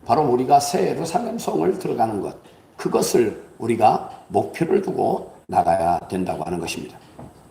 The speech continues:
이렇게 하늘의 설계도가,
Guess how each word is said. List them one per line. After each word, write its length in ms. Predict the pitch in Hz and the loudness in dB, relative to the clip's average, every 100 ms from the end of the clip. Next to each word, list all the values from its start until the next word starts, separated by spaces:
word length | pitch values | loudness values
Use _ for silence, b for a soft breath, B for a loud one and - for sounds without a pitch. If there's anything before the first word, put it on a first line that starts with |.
| - - - - - - - - _ _ - - - - - - - | -20 -20 -20 -20 -20 -20 -20 -20 _ _ -20 -20 -20 -20 -20 -20 -2
이렇게 260 | 180 185 170 | 4 4 6
하늘의 420 | 165 156 151 139 | 6 6 4 0
설계도가, 960 | 131 143 135 135 120 131 117 - - | 0 0 0 2 6 6 6 4 -10